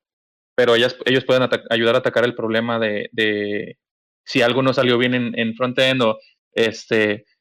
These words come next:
le vamos a tener que echar para atrás a un framework que implementamos que resultó no ser tan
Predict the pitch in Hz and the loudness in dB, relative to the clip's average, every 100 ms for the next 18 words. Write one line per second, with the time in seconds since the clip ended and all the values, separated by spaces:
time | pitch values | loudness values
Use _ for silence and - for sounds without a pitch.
0 | _ 120 123 123 139 131 120 139 135 131 | _ 2 4 4 2 2 0 2 2 2
1 | 123 123 120 131 117 120 120 139 131 131 | 2 2 2 0 0 -2 -2 0 0 0
2 | - 110 107 117 113 107 127 135 135 113 | 0 -2 0 0 0 0 0 0 -2 -4
3 | 110 107 - 120 123 117 120 127 123 | -4 -8 -2 0 0 -2 -2 -2 -2